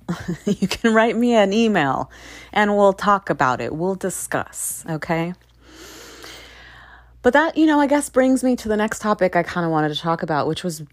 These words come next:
which is boundaries. So how do we set boundaries, you know, with other people?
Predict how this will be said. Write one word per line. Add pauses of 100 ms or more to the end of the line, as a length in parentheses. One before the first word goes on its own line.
(120)
which
is
boundaries. (1040)
So
how
do
we
set
boundaries,
you
know,
with
other
people?